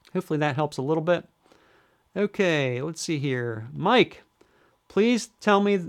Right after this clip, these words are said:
uh, they took the Dometic three hundred away. No, they did not. <laughs>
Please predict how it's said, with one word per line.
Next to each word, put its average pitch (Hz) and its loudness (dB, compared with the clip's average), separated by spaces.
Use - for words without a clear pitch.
uh, 151 0
they 156 2
took 190 -2
the 170 0
Dometic 165 2
three 165 0
hundred 175 2
away. 139 0
No, 165 2
they 175 0
did 147 -2
not. 180 4
<laughs> - 2